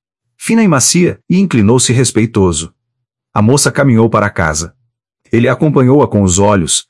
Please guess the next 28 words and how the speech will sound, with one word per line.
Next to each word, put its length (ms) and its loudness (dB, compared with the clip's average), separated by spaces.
admirando 560 2
a 60 2
gentileza 640 0
com 160 -2
que 160 -2
ela, 420 -4
desta 340 -2
vez 200 0
a 60 0
passo 320 -2
acelerado, 720 0
resvalava 520 0
por 200 0
entre 200 -2
as 140 0
árvores 360 0
até 200 -2
subir 380 0
as 100 -2
escadas 480 -2
da 100 -2
casa. 480 -6
Viu-a 240 2
dar 200 0
o 60 2
braço 380 0
à 60 2
madrinha. 540 0